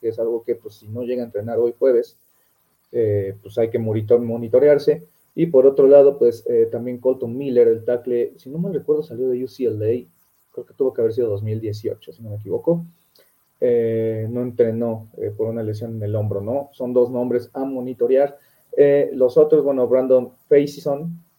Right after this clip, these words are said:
eh, el cornerback, y Ken, eh, Kana'i Mauga, eh, no, entrenaron de manera limitada, más bien. Eh, si quieren enterarse, pues ya saben del reporte de lesionados en tiempo real. Eh, pues síganos en Twitter, ¿no? Ahí es donde tenemos toda la información.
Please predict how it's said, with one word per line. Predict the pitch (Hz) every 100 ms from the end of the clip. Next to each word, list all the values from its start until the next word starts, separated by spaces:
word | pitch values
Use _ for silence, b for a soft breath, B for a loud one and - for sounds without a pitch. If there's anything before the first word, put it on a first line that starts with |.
| -
eh, | 113 110 110 107 107 -
el | 113
cornerback, | - 139 139 131 135 135 _
y | 151 151 139
Ken, | - 131 131 -
eh, | 127 107 - _
Kana'i | 113 113 127 147 -
Mauga, | 113 113 143 139 156 - -
eh, | 113 107 107
no, | 117 -
entrenaron | 120 120 123 127
de |
manera | 110 117
limitada, | 113 104 104 92 87
más | 98
bien. | - _ _ b b b b
Eh, | 135 127 127 127 123 -
si | - 120
quieren | 143 139
enterarse, | 123 131 139 139 -
pues | 113
ya | 117
saben | 117 110
del | 107
reporte | 110 113 110
de | 107
lesionados | 104 107 117 113 110 -
en | 107
tiempo | 113 110 123
real. | 147 156 151 b b b b _ _ _
Eh, | 135 135 139
pues | 123 107 -
síganos | 151 131 123 110
en | 127
Twitter, | 143 120 120 113
¿no? | 135 139
Ahí | 131
es | 123
donde | 120
tenemos | 113 117 120 120 -
toda | 127 110
la | 110
información. | 117 135 143 170 160